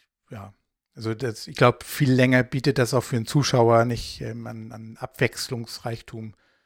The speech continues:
Also ich tendiere eigentlich zu einer Viertelstunde. Meist, die meisten wollen ja ein bisschen länger haben zum Vortanzen. Ähm, aber dann tendiere ich eher dazu, abzusprechen, ob vielleicht denn dafür aber vielleicht zwei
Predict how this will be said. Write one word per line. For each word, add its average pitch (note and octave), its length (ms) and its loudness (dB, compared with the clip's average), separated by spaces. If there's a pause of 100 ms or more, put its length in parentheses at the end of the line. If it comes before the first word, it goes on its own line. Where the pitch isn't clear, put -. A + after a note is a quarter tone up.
(180)
Also - 120 -20
ich A2 100 -20
tendiere A#2 320 -6
eigentlich A2+ 220 -12
zu - 120 -14
einer A2+ 80 -10
Viertelstunde. G#2+ 640 -10
Meist, A2 460 0
die B2 40 -2
meisten B2+ 360 4
wollen B2 220 4
ja A#2 360 4 (160)
ein A#2+ 60 -12
bisschen B2 260 -4
länger A2 540 0
haben G2+ 360 -10
zum A2+ 160 -20
Vortanzen. A#2+ 600 -14 (1300)
Ähm, A2 220 -14
aber G#2+ 140 0
dann A2+ 180 2
tendiere A#2+ 380 4
ich A2 120 -2
eher A2+ 120 6
dazu, A2+ 580 2
abzusprechen, - 680 0
ob A#2 160 -4
vielleicht A#2 240 -8
denn A2+ 260 -4
dafür A#2+ 340 6
aber A2+ 200 4
vielleicht A2+ 240 0
zwei B2 540 4